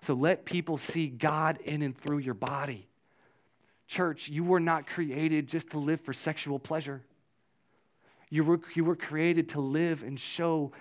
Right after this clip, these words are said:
and live for God's glory. You were created to, to be bought from death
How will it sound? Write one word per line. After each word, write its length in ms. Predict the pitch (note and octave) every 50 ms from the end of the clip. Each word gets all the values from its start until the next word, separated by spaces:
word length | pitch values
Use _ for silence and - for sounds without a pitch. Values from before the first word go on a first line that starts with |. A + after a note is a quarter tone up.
| - -
and 180 | C3+ C3 B2+
live 160 | C#3+ F3 F3
for 140 | - - D3+
God's 300 | B2 D3 B2+ C3 B2 -
glory. 560 | B2 C3 C#3 D3 E3 G3 F#3 F3 D3 B2+ - _ _ _ _ _ _ _ _ _ _ _ _ - - - -
You 140 | D3 F3
were 160 | F#3 F#3+ F#3+ F#3+
created 540 | F#3+ - E3+ E3 E3 F3+ F#3+ E3+ D#3 D3+
to, 340 | - - D#3+ D3 C#3+ C#3 C3+ - - - - - - _ _ - - C3 A#2 A2+ A#2 - -
to 300 | - - - - D3 C3
be 120 | B2 F3 F3+
bought 440 | B2 A2 D3 D#3+ F3+ E3+ - -
from 160 | - D#3 B2+ A#2
death 500 | - - - E3 F3 F3+ E3+ - -